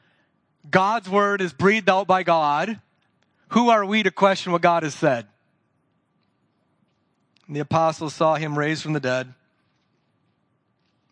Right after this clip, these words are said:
Eyewitness testimony based on Scripture. That should be enough for us as believers. That's it. So that's this text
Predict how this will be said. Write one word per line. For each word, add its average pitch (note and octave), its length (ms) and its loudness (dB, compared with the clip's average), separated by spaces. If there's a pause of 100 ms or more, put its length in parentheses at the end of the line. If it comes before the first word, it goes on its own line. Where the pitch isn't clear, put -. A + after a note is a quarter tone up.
(380)
Eyewitness F3 480 0
testimony D3+ 540 -2
based D3+ 300 -4
on D#3 160 0
Scripture. B2 680 -6 (240)
That D#3 160 2
should D3+ 160 -6
be C#3+ 100 0
enough B2+ 280 -2
for - 140 -6
us A2+ 200 -4
as A2 80 -12
believers. G#2 580 -14 (840)
That's A#2+ 260 -6
it. G#2 180 -12 (1500)
So G3 160 0
that's G#3 220 0
this F#3 200 -4
text F3 380 -2